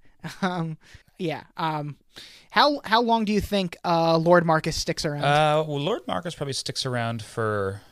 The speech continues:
Speaker 2: maybe a couple more episodes. I don't know. But either way, probably too long.
Speaker 1: Okay. And so d-, do you think Blair and Chuck are finally gonna get back together at some point here?
Speaker 2: No, I mean, similar to Dan and Serena, they're gonna keep doing the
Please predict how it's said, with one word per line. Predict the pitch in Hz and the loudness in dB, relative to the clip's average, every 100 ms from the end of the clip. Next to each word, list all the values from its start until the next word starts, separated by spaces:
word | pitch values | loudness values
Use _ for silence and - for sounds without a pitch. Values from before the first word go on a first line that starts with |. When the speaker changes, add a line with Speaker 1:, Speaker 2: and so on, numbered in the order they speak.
| _ _ | _ _
Speaker 2:
maybe | 135 151 190 | -8 -4 -4
a | |
couple | - 113 110 | -4 -4 -4
more | 107 131 | -4 -4
episodes. | 120 170 - 175 170 | -4 -4 -6 -6 -8
I | 117 110 | -6 -6
don't | 104 | -6
know. | 92 90 - | -8 -10 -10
But | 110 | -8
either | 113 123 | -6 -6
way, | 104 95 - | -6 -6 -6
probably | 127 127 120 117 104 101 - _ - | -4 -4 -4 -6 -8 -10 -16 _ -14
too | 113 | -12
long. | 90 82 - _ _ | -10 -12 -16 _ _
Speaker 1:
Okay. | 262 202 165 - | -6 -4 -4 -4
And | 190 175 165 | -4 -4 -4
so | - 180 | 0 0
d-, | 165 - | 0 -6
do | 196 | -2
you | 196 | 0
think | 202 170 | -2 -2
Blair | 170 165 | 0 0
and | 160 | 0
Chuck | - 190 170 - _ - | 0 0 0 -8 _ -6
are | 180 160 | -2 -2
finally | - 185 202 190 | 0 0 2 2
gonna | 180 180 | 2 2
get | 170 170 | 0 -2
back | 175 160 | -4 -4
together | - 165 147 139 143 | -6 -4 -4 -6 -8
at | - | -10
some | - 147 143 | -8 -6 -6
point | 143 | -6
here? | 139 139 143 | -6 -10 -6
Speaker 2:
No, | 156 170 | -2 0
I | 170 | 0
mean, | 165 160 156 | 0 -2 -4
similar | - 180 180 170 | -4 -2 -4 -4
to | - 151 139 | -4 -4 -2
Dan | 131 127 | -4 -4
and | 120 | -6
Serena, | 113 110 110 | -6 -6 -6
they're | 107 | -4
gonna | 107 101 | -6 -8
keep | - 113 - - _ _ - 127 | -10 -14 -14 -20 _ _ -16 -12
doing | 113 107 | -8 -8
the | 98 98 95 101 | -6 -6 -6 -8